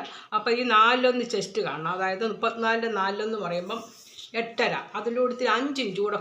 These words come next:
കൂട്ടുമ്പോൾ നമുക്ക് എട്ടര ഇഞ്ചും പതിമൂന്നര ഇഞ്ചും കിട്ടും. അതാണ് ഈ മുപ്പത്തിനാല് ഇഞ്ച് വണ്ണമുള്ള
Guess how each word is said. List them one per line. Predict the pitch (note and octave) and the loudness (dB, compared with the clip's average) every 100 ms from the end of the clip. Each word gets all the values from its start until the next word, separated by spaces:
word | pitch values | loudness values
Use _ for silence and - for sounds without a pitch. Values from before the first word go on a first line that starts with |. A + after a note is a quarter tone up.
| F3 | -6
കൂട്ടുമ്പോൾ | F3+ F#3 F#3+ B3+ - - _ _ _ _ A3 | -12 -12 -6 -6 -6 -18 _ _ _ _ -14
നമുക്ക് | G#3 G#3 B3 A#3 G3+ | -10 -8 -6 -4 -4
എട്ടര | - B3+ B3 G3 | -2 2 2 0
ഇഞ്ചും | F#3 A3+ C#4 - - _ | -4 -6 -6 -10 -20 _
പതിമൂന്നര | A3+ B3 C4 C4+ C4+ G#3+ | -6 -2 0 2 2 0
ഇഞ്ചും | F3+ G3 E3+ | -2 -8 -10
കിട്ടും. | D#3 - - - _ _ _ _ _ _ _ _ _ A#3+ | -12 -14 -20 -20 _ _ _ _ _ _ _ _ _ -2
അതാണ് | A#3+ G3+ A3 A3+ | 0 0 0 -2
ഈ | A#3 A3 | -4 -4
മുപ്പത്തിനാല് | B3+ - A#3+ B3 A#3+ G#3+ | -4 -4 -2 -2 -2 -4
ഇഞ്ച് | F#3+ G#3 | -4 -4
വണ്ണമുള്ള | F#3 G#3 G3 F#3 | -4 -4 -2 -2